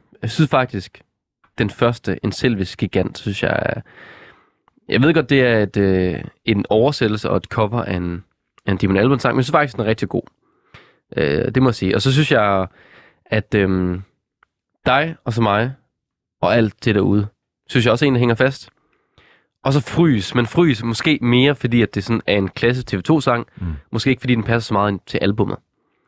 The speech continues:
Speaker 1: Men jeg synes, det er, det er et meget anderledes T V to-album.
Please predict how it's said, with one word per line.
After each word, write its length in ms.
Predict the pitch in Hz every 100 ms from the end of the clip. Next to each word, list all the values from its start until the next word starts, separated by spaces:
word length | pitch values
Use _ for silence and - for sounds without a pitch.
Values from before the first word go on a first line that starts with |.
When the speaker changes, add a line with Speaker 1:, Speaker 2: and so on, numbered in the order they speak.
| - -
Speaker 1:
Men 60 |
jeg 80 | 123
synes, 160 | 160 165
det 180 | 143
er, 80 | 110
det 80 | 101
er 40 | 110
et 40 |
meget 200 | 120 139
anderledes 400 | 123 175 165 101
T 80 | -
V 60 | 92
to-album. 440 | 120 - - 50